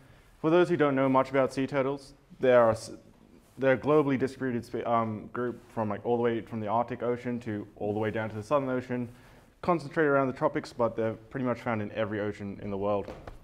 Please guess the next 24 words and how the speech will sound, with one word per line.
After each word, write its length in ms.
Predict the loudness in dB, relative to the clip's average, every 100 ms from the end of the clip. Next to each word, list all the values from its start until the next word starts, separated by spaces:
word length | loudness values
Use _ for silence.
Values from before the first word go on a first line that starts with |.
| -20 -20 -20 _ -20 -20 _ -2 6
And 460 | 6 6 0 -4 0
they're 160 | 4
a 80 | 4
very 380 | 2 2 2 2
small 340 | -2 -2 -2
taxonomic 520 | -2 -2 -2 -4 -6 -6
group 280 | -8 -8 -16 -20 -20 -20
for 460 | -8 2 4 4 0
how 140 | 0 4
well 160 | 4
known 180 | 4 0
they 140 | 0 2
are. 240 | 2 0 -4 -20 _
There's 140 | 0 2
only 240 | 4 2
seven 300 | 0 0 -2
species 580 | -4 -4 -4 -6 -8 -8
within, 300 | -6 -4 0
uh, 140 | 2
seven 340 | 4 2 0 -4
species 380 | -4 -6 -4 -4
within 200 | -4 -6
six 240 | -8 -6
genera, 440 | -2 0 0 -2